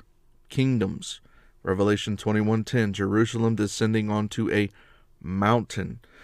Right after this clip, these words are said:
So when we see mountain, it's a metaphor for kingdom. Fire is the image of judgment.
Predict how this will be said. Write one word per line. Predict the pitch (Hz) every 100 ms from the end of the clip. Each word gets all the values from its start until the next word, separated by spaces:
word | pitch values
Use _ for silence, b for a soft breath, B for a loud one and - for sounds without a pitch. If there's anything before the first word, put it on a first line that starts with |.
| b -
So | - 104 101 95
when | 95 104 104
we | 104
see | - 110
mountain, | 98 104 113 131 147 147 151 160 -
it's | - 104
a |
metaphor | 101 113 120 113 117 113
for | - 110 104 101 _ _ _ -
kingdom. | 135 127 110 95 - b b b b b b b b b
Fire | - - - 120 180 180 107 101 117 143 - -
is | 98 104
the | 123 147
image | 113 123 123 -
of | 101 107 110
judgment. | 147 151 117 107 - -